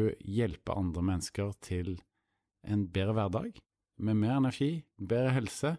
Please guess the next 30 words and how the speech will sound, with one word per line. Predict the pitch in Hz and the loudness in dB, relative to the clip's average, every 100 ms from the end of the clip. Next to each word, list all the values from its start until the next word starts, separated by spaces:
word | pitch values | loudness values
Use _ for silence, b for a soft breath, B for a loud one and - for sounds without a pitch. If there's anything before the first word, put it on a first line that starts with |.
| B B B B | B B B B
og | - 123 123 | 2 2 2
man | - 120 123 | -2 0 0
får | 123 113 | 2 0
virkelig | - 104 104 | 2 2 2
muligheten | 87 87 98 | 2 0 -2
til | 87 | -2
å | |
påvirke, | - 80 80 95 - | -4 -4 -4 -4 -4
da. | 135 - _ _ B B B | -4 -6 _ _ B B B
Og | - 120 | 0 2
med | - | 4
alle | 131 110 | 2 2
disse | 113 120 - | 2 0 0
positive | 107 - 107 101 | -2 0 0 2
tingene | 98 98 101 | 2 4 2
som | 101 98 | 2 0
man | 95 | 0
får | - 98 90 | 0 0 2
inn, | 151 | 0
så | 151 139 | 0 0
er | |
det | - | 2
nesten | 113 101 95 | 0 0 -2
sånn | 95 | -2
at | 95 | -2
man | 92 | 0
tenker, | 90 80 85 | 0 -2 -4
«Dette | 87 - | -4 -4
her | 90 85 | -6 -6
må, | 85 | -8